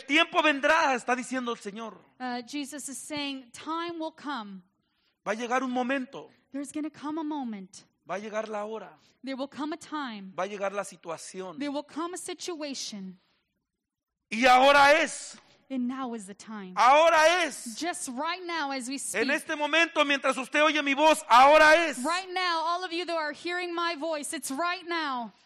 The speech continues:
Speaker 1: Cuando los verdaderos adoradores,
Speaker 2: When the true worshipers,
Speaker 1: los verdaderos adoradores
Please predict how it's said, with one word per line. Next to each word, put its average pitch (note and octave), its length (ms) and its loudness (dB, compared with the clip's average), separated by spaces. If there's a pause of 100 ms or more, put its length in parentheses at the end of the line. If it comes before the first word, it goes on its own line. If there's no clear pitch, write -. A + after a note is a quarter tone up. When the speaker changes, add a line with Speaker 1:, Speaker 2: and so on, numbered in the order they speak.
(120)
Speaker 1:
Cuando C4 300 6
los C4 160 6
verdaderos C#4 800 6
adoradores, C#4 1200 4
Speaker 2:
When D4+ 180 -6
the D#4 120 -6
true G4 440 -6
worshipers, B3+ 840 -8
Speaker 1:
los C#4 180 4
verdaderos D#4 760 8
adoradores D#4 800 6